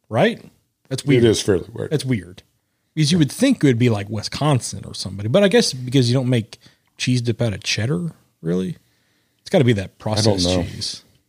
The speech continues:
Speaker 1: Cheese dip out of
Speaker 2: I
Speaker 1: cheddar.
Speaker 2: hadn't, I hadn't really thought about why, why Arkansas was the cheese dip capital.
Speaker 1: I don't, I don't know why it is either, but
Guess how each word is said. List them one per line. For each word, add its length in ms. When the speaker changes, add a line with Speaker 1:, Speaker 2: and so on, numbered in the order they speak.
Speaker 1:
Cheese 220
dip 120
out 100
of 40
Speaker 2:
I 60
Speaker 1:
cheddar. 240
Speaker 2:
hadn't, 160
I 60
hadn't 160
really 160
thought 260
about 300
why, 600
why 280
Arkansas 400
was 180
the 120
cheese 340
dip 240
capital. 580
Speaker 1:
I 80
don't, 220
I 80
don't 160
know 100
why 260
it 120
is 180
either, 440
but 240